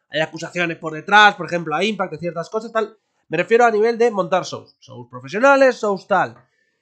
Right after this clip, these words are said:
Eh, estoy pensando en algunas de las empresas indies que no me han salido los nombres y no quiero liarla, pero hay empresas indies que hacen shows muy buenos.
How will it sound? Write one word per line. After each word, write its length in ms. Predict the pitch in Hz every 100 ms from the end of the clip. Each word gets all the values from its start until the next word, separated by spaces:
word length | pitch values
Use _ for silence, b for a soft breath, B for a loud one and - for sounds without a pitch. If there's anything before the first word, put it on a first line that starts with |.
| -
Eh, 200 | 170 185
estoy 180 | 180
pensando 340 | 214 226 226 226
en 60 |
algunas 220 | 214 202 214
de 40 |
las 100 | 190
empresas 240 | 185 190
indies 180 | 214 214
que 80 | -
no 80 | 202
me 40 |
han 20 | 190
salido 200 | 185 175
los 80 |
nombres 240 | 180 208 202
y 40 |
no 80 | 170
quiero 140 | 170
liarla, 320 | 165 156 120 117
pero 120 | 147
hay 120 | 160
empresas 360 | 160 160 165 156
indies 280 | 214 226 262
que 220 | - 214 214
hacen 240 | 143 147
shows 240 | 139 196 214
muy 200 | 208 214
buenos. 360 | 156 101 _